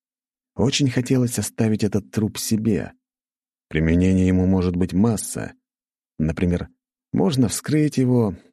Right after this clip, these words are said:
и более детально изучить строение тела. Или же подсунуть его Белмору, предварительно придав монстру вид свиньи.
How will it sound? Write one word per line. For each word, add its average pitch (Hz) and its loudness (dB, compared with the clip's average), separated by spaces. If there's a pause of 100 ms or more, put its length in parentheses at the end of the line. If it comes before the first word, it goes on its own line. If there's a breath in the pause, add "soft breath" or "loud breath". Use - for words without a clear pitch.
(140)
и 143 0
более 92 2
детально 87 0
изучить 85 -2
строение 92 0
тела. 50 -10 (680)
Или 76 0
же 73 -2
подсунуть 90 -2
его 92 0
Белмору, 90 0 (160)
предварительно 85 -2
придав 85 -4 (100)
монстру 92 -2
вид 90 -2
свиньи. 110 -2